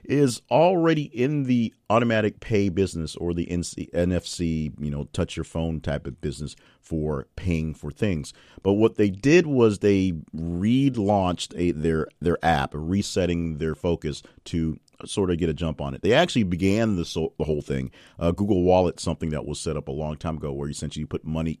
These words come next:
in some sort of online banking account and then you use that for checkouts. Didn't quite go so well, so it was wrapped up into the Android Pay system, which is being phased out for a brand new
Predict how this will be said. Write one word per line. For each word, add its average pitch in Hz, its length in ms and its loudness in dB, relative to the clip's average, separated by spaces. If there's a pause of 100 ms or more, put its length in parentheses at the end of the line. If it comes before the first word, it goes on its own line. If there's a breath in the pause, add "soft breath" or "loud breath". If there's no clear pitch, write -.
in 87 260 0
some 80 240 -6
sort 78 200 -2
of - 60 -6
online 80 440 -2
banking 85 440 -4
account 69 360 -8 (500 soft breath)
and 76 160 -2
then 73 360 -4
you 76 120 -6
use 73 360 -6
that 78 300 -2
for 78 280 -6
checkouts. 82 560 -2 (380 loud breath)
Didn't 90 180 2
quite 87 260 -2
go 85 120 -2
so 82 120 -8
well, 82 320 2
so 90 120 -4
it 92 100 0
was 80 140 -2
wrapped 87 360 0
up 90 160 -2
into 87 460 -2
the 82 220 -4
Android 85 520 0
Pay 67 300 -4
system, 71 480 -8 (300 soft breath)
which 82 280 -4
is 80 140 -2
being 78 300 -4
phased 73 380 -6
out 104 280 2
for 85 180 -4
a 76 60 -2
brand 78 340 -2
new 78 280 -4